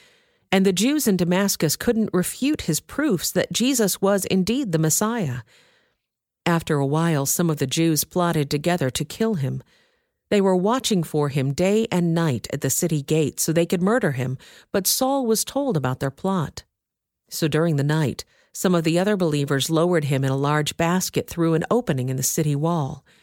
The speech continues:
When Saul arrived in Jerusalem, he tried to meet with the believers, but they were all afraid of him. They did not believe he had truly become a believer. Then Barnabas brought him to the apostles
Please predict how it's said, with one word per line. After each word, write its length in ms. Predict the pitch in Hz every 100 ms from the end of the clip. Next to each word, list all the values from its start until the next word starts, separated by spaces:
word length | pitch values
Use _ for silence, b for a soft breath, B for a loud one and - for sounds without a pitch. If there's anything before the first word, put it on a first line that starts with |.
| b b b b b _ _ _
When 200 | 160 151
Saul 400 | - 196 185 185
arrived 500 | 151 143 160 175 170
in 120 | 151 139
Jerusalem, 680 | 139 151 165 147 127 120 - _
he 180 | -
tried 460 | 202 - 240 277 220
to 100 | -
meet 300 | 160 208 233
with 140 | 143
the 80 | 135
believers, 600 | 139 139 175 160 123 120 - b b b b -
but 140 | 196
they 120 | 214
were 180 | 220 226
all 200 | 208 233
afraid 340 | 226 247 330
of 120 | 156 -
him. 260 | - 131 _ _ _ _
They 200 | 180 208
did 180 | 220 226
not 220 | 233 226
believe 500 | 196 185 233 240 147
he 200 | 175 180
had 180 | 170 160
truly 440 | - 294 320 170
become 540 | 143 156 - 262 240 147
a 80 |
believer. 580 | 151 175 233 277 120 107 _ b b b b b b _ -
Then 200 | 208 196
Barnabas 580 | 202 233 226 135 127 -
brought 320 | 160 170 170
him 140 | 156
to 80 | 147
the 100 | 143
apostles 800 | 135 - 185 185 - 120 -